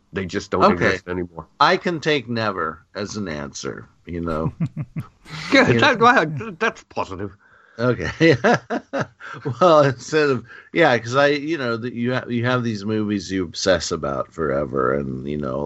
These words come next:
Speaker 2: lot of times they are lost.
Speaker 1: Yeah, totally.
Speaker 2: So.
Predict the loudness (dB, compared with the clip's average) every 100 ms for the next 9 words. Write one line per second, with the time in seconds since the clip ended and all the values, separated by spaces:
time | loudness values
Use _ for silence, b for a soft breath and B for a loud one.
0 | -2 -2 -4 -8 -8 -6 -4 0 0 0
1 | 0 0 0 -2 -6 -8 -8 _ _ b
2 | -4 -2 -2 -8 -4 -2 -2 -4 4 6
3 | 6 2